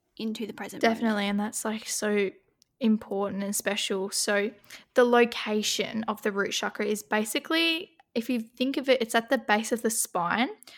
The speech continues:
Speaker 2: So it's associated with your feet, with your legs, with your rectum, your large intestine. Um, so it's basically just the whole lower extremity, <laughs> essentially,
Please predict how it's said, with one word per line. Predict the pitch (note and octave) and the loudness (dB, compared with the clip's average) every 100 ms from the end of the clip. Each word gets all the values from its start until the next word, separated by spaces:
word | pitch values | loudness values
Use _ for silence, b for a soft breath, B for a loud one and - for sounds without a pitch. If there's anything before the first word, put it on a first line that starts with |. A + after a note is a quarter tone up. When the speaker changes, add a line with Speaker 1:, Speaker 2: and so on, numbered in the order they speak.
| B | B
Speaker 2:
So | - A3 | 2 2
it's | G#3+ | 4
associated | G#3 G#3+ G3+ - G3+ G3 | 0 0 0 0 -2 -4
with | G3 | -4
your | F#3 | -4
feet, | - - D4+ D4 - | -6 4 6 6 2
with | F#3+ F#3 | -4 -2
your | F#3 | 0
legs, | G#3+ C4 C4 B3+ | 4 4 4 0
with | G3+ G3 | -6 -6
your | F#3+ | 2
rectum, | C4 C4+ - C#4 C4+ | 4 4 0 0 2
your | A3 | 0
large | G3 G3 G#3 | 2 0 -2
intestine. | B3 A#3 C4 C4 - C4+ B3+ B3+ B B B B - | -4 0 0 0 0 4 4 2 B B B B 2
Um, | A3 G#3+ G#3 G#3 - | 6 6 4 0 -6
so | - - A#3+ | -2 4 4
it's | G#3 | 4
basically | - A3+ A3+ - D4 | 2 2 0 -2 -2
just | C#4+ C4 | -2 -2
the | G#3+ | -4
whole | - G3+ G3+ G3 F#3+ _ _ _ _ _ _ _ | 2 4 6 4 0 _ _ _ _ _ _ _
lower | - G#3 G3+ G2 G2 | -4 -2 0 0 -2
extremity, | - - - G3 F#3+ - G3+ A#3+ | -2 0 2 2 0 -2 -2 -2
<laughs> | |
essentially, | A#3 - C4 A#3+ A3 F#3+ G3 A3 | -2 -2 0 0 0 0 -2 -4